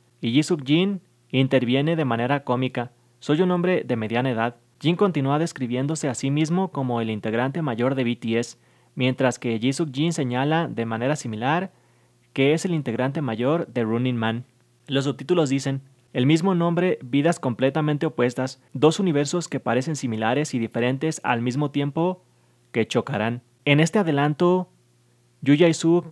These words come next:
y Jaja se sienten decepcionados cuando el Suk Jin que conocen resulta ser Jisoo Jin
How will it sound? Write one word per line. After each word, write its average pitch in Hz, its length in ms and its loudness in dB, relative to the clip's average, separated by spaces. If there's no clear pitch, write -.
y 120 200 0
Jaja 196 560 0
se 135 160 -2
sienten 147 380 0
decepcionados 131 680 -2
cuando 131 260 2
el 120 80 2
Suk 147 220 -2
Jin 185 340 0
que 131 160 4
conocen 135 360 2
resulta 147 420 -2
ser 202 360 0
Jisoo 135 380 4
Jin 127 300 0